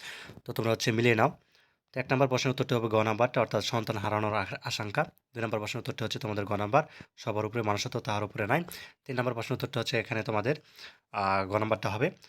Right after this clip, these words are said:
এবং চার নম্বর প্রশ্নের উত্তরটি হচ্ছে ক নাম্বার, মহাজাদের, আহ, মহাজনদের অনুকরণ।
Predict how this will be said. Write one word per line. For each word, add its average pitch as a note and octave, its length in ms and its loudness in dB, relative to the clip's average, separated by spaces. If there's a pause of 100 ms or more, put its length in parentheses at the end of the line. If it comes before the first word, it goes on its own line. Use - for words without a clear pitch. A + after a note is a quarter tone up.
(200)
এবং G#2 220 -6
চার A#2+ 140 2
নম্বর A2+ 140 2
প্রশ্নের A2+ 200 -2
উত্তরটি B2 220 -4
হচ্ছে - 140 -4
ক - 60 -4
নাম্বার, A2+ 320 2
মহাজাদের, A2 460 0
আহ, G2 920 -4
মহাজনদের A2 580 0
অনুকরণ। A2 400 0